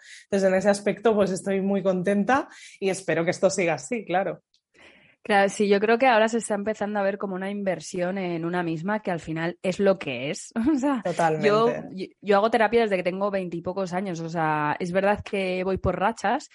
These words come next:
Speaker 2: y actualmente no estoy yendo, pero vamos, que tengo a Javi, mi psicólogo, desde que tengo veinte y ya, ¿no? Pues, <laughs> va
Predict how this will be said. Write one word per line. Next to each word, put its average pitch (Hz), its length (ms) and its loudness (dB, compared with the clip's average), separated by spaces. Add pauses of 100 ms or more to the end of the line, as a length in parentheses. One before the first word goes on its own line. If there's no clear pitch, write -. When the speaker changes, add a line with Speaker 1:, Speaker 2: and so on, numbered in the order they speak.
(220)
Speaker 2:
y 220 80 -2
actualmente 190 640 0
no 196 80 0
estoy 175 320 0
yendo, 202 400 4 (320)
pero 160 220 4
vamos, 170 260 0
que - 80 -8
tengo 160 240 -4
a 170 60 -2
Javi, 180 400 -2
mi 208 100 -4
psicólogo, 165 500 0
desde 165 380 0
que 147 100 -2
tengo 151 220 0
veinte 160 240 2
y 156 420 0
ya, 185 120 0
¿no? 247 320 0
Pues, 226 180 0
<laughs> - 20 -2
va 214 40 -2